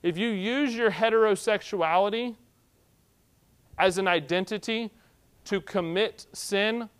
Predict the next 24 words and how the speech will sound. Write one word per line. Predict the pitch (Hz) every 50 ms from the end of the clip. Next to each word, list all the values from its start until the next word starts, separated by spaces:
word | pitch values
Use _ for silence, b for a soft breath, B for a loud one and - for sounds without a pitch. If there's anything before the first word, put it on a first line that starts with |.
| _ _
or | 180 180 175
to | 175 - 180
make | 170 175 185 208 202 196 180
decisions | 196 185 - - 202 202 185 202 202 196 175
that | - 190 175
are | 180 170 165
against | 160 156 143 175 190 196 - - - 156
God's | 185 170 180 175 160 147
word, | 151 151 165 170 185 196 208 208 202 - _ _ _
for | - 175 175
instance, | 185 190 185 - 220 202 190 -
pornography, | - - 170 165 156 151 160 160 170 175 - 214 214 226 226 - _ _ _ _ _ _ _ _ _ _ _ _ _ _ _ _ _ _ _ _ _ _ _ _ _ _ _ _ _ _ _ _ _ _
for | _ - 185 196
instance, | 208 202 196 - - 226 208 196 - - - - - _ _ _ _ _ _ _ -
immorality | 175 196 202 190 185 185 180 185 190 196 196 190 202 202 202 185 - _ - _ _ _ _ _ _ _ -
outside | - 170 190 185 180 - 202 180 185 196
of | 190 180 170
marriage, | 175 160 165 175 190 202 180 - - - - _ _ _ _ _ _ _ _ _ _ _ _ _ _ _ _ _ _ _ _ _ _ _ _ _ _ _ _ _ _ _ _ _ _ _ - -
then | 170 180
let | 190 214 233
me | 233 240 233
show | - - - 254 233
you | 226 226 190
something. | - - 190 156 131 - 127 104